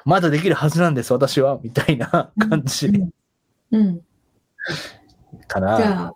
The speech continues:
Speaker 1: どう？
Speaker 2: あの、えー、今の今年の、まあ、えー、結果が、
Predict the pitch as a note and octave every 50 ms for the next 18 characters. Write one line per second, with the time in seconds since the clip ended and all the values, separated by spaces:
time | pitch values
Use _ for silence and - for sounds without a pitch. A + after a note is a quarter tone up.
0 | _ - - B2 C3 B2 E3 D#3+ D#3+ D#3+ D#3+ E3+ - - _ _ _ _ _ _
1 | - F3+ F3 E3+ E3 D#3+ E3 E3+ - - - - A3 G#3+ G3+ F3+ E3+ E3+ E3+ G#3
2 | B3 C4+ A#3+ G3 - - F#3 - F#3+ F#3+ - - F#3+ F#3 F3+ F#3 F3 E3+ D#3+ D3+
3 | D#3 - - - E3+ D#3+ D#3+ D#3+ D#3+ D#3+ E3 E3+ - - - F#3 - - - E3
4 | E3+ F#3+ A3 G#3 F#3 E3+ -